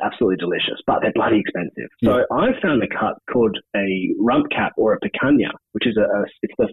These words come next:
Speaker 1: got a fat cap on it, and it's really popular in Brazil. They call it the queen of steaks in Brazil.
Speaker 2: So what was,
Speaker 1: And
Speaker 2: what is it? The panya?
Speaker 1: Picanha.
Speaker 2: Picanha?
Speaker 1: Or a, or a rump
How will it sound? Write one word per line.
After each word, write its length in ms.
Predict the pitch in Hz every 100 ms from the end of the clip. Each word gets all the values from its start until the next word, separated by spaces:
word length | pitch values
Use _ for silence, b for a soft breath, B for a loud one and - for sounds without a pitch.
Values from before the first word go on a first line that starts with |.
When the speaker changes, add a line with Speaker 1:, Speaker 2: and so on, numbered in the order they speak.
| -
Speaker 1:
got 80 | 170
a 80 | -
fat 160 | 143 - -
cap 160 | 107 85
on 160 | 85
it, 80 | - _ -
and 100 | 101
it's 120 | 104 104
really 500 | 113 139 160 151 147
popular 400 | 131 120 120 104
in 80 |
Brazil. 400 | 95 95 95 98
They 140 | 82 104
call 240 | - 120
it 60 | -
the 100 | -
queen 280 | - 143 127
of 80 | -
steaks 340 | - 107 92 -
in 60 | _ _
Brazil. 320 | _ - - _ _
Speaker 2:
So 200 | - 190 262
what 160 | 247 294
was, 120 | 277
Speaker 1:
And 80 | 285
Speaker 2:
what 120 | 254
is 80 | 277
it? 80 | 330
The 60 |
panya? 420 | - 185 220 170 - _ -
Speaker 1:
Picanha. 640 | 180 - - 160 175 120 - -
Speaker 2:
Picanha? 380 | 202 - 131 240
Speaker 1:
Or 140 | 277
a, 100 | -
or 160 | - 131
a 20 |
rump 280 | 123 139